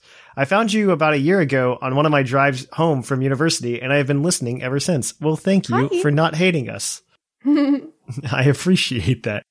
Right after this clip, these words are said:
Speaker 1: As for which Pokemon I am most excited this, about returning to the Crown Tundra, it would have to be both Salamence and Dragonite, in hopes that the data mines are correct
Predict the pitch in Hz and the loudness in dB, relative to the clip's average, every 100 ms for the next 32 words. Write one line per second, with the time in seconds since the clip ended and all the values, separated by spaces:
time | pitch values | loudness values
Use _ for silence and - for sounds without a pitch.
0 | _ _ _ - 170 165 180 180 180 190 | _ _ _ -2 -2 0 2 2 0 -2
1 | 185 165 160 151 147 139 151 147 135 147 | -2 0 0 2 2 2 0 -2 0 0
2 | 147 135 - - 139 139 139 131 147 143 | 2 0 -2 -4 -2 -2 -2 -2 -2 -2
3 | 131 - 135 131 151 147 127 120 _ 156 | -4 -2 -2 0 0 0 -2 -4 _ -4
4 | 143 160 160 156 156 147 - - 151 170 | 0 0 0 2 0 -2 -4 0 0 2
5 | 175 165 127 151 131 120 113 95 98 _ | 0 -2 0 0 0 -4 -6 -10 -12 _
6 | _ _ _ 135 135 160 156 139 143 147 | _ _ _ -2 0 0 0 0 2 2
7 | 143 139 135 - 139 143 - | 2 2 -2 -2 -2 -2 -4